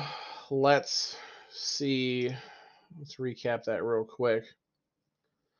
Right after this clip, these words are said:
Uh, they talked about, I know one thing for sure is they, the news asked Dan Campbell, uh, when Odell Beckham Junior was put on the waiver wire if he wanted them, and Dan Campbell flat out said no, which I wholeheartedly agree with.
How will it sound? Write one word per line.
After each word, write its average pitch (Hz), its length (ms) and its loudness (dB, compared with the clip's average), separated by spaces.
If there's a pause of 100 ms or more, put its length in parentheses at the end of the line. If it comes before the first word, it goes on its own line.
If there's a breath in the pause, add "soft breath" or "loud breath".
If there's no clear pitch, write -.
(340)
Uh, 127 280 10
they 143 140 10
talked 165 360 10
about, 151 240 12
I 151 100 12
know 190 220 10
one 180 240 10
thing 165 180 4
for 147 140 4
sure 151 300 10
is 135 140 8
they, 143 300 10
the 143 160 2
news 156 400 6
asked 135 360 4
Dan 131 180 6
Campbell, 127 640 6
uh, 123 540 8 (180)
when 135 260 6
Odell 139 320 10
Beckham 135 320 6
Junior 135 240 8
was 127 120 4
put 135 120 10
on 120 60 6
the 117 60 4
waiver 123 280 6
wire 117 300 6
if 120 80 -4
he 120 100 0
wanted 120 340 4
them, 117 200 -2
and 117 260 -2
Dan 131 200 2
Campbell 123 340 0
flat 117 260 2
out 104 140 0
said 104 160 -6
no, 80 160 -8 (920 loud breath)
which 113 160 0
I 123 80 8
wholeheartedly 123 600 6
agree 147 300 6
with. 160 400 10